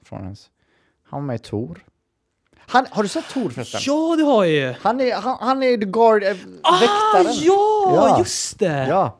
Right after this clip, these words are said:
Speaker 2: I see. Ja,
Speaker 1: Eh,
Speaker 2: ja,
Speaker 1: han
Speaker 2: ja.
Speaker 1: är det här som, eh, väktar Asgard.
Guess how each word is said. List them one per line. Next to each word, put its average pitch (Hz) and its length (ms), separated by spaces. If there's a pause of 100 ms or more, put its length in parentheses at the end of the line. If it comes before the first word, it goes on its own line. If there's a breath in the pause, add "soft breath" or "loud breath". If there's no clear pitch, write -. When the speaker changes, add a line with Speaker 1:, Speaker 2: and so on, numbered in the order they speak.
Speaker 2:
I 208 80
see. 254 680
Ja, 127 80 (300)
Speaker 1:
Eh, - 60
Speaker 2:
ja, - 60
Speaker 1:
han 156 160
Speaker 2:
ja. - 60
Speaker 1:
är 143 100
det 127 60
här 127 200
som, 127 380
eh, 117 220 (420)
väktar 131 800
Asgard. 101 1000